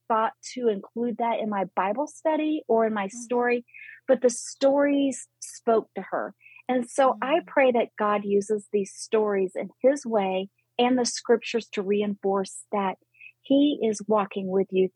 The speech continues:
Speaker 1: through whatever thing you feel like you are going through.
Speaker 2: That's so good.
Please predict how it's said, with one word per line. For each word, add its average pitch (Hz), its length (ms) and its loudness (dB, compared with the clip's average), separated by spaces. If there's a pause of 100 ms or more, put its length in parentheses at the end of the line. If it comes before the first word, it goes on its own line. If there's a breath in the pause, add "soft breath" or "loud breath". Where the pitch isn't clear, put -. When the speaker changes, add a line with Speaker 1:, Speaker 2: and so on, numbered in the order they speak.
Speaker 1:
through 202 160 4
whatever 214 760 0 (400)
thing 196 400 4
you 202 260 0
feel 180 160 -2
like 170 220 -8
you 185 140 -2
are 156 60 -4
going 160 380 -6
through. - 300 -4 (440)
Speaker 2:
That's 208 240 -20
so 190 220 -8
good. 175 540 -10